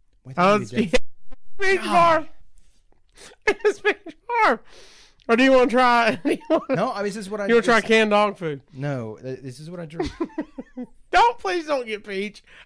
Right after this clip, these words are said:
Speaker 2: I need you to be off.
Speaker 1: It's, it's okay. So it's vomit or what?
Speaker 2: Peach.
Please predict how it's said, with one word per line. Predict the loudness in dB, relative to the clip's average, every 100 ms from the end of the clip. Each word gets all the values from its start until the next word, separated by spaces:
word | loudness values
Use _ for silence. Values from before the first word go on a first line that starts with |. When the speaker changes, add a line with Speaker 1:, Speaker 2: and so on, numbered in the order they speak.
| -4
Speaker 2:
I | 0
need | 0 -2
you | -6
to | -6
be | -8 -8 -12
off. | -14 -14 -18 _ _
Speaker 1:
It's, | -10 -10
it's | -10 -12 -12
okay. | -10 -10
So | -10 -14
it's | -14
vomit | -14 -14 -14 -16
or |
what? | -16 -16 -18 -20 _ _
Speaker 2:
Peach. | -4 -4 -6 -14